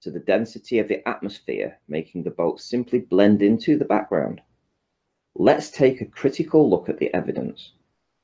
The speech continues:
Here we have one of those last frames where the boat essentially is invisible. Now let's ramp up the colour and contrast and see if anything is still to be seen.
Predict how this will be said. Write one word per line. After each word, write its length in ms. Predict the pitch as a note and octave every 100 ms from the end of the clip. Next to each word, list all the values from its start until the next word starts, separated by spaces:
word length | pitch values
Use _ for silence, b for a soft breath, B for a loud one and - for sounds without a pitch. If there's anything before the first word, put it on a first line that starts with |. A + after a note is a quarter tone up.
| _ _ _ _ _ _ _ _ _ -
Here 200 | A#2 B2+
we 80 | A#2
have 360 | - F#2+ F#2 -
one 200 | - G2
of 120 | F#2 F2+
those 260 | F2 E2
last 280 | F#2 - -
frames 460 | - D#3+ D#2 C#2 -
where 160 | D#2+
the 80 | D#2
boat 320 | - F#2+ F#2
essentially 560 | - - B2+ - D#2 D#2
is 100 | F2+
invisible. 640 | G#2 C3+ A2+ D#2 - - _ _ _ _ _ _ _ _ _ _ _ _ _ _ -
Now 200 | F#2 C#3
let's 260 | B2+ - A#2+
ramp 260 | A2+ A2
up 80 | -
the 80 | -
colour 320 | - G#2+ G2
and 120 | E2
contrast 760 | - D3+ E3 - D#2 - - _ _ _ -
and 100 | C3
see 140 | D#3
if 100 | D#3+
anything 380 | D#3 E3 E3 F3
is 120 | E3
still 380 | - - D2+ D#3
to 120 | - -
be 60 |
seen. 440 | - E3+ G#2+ -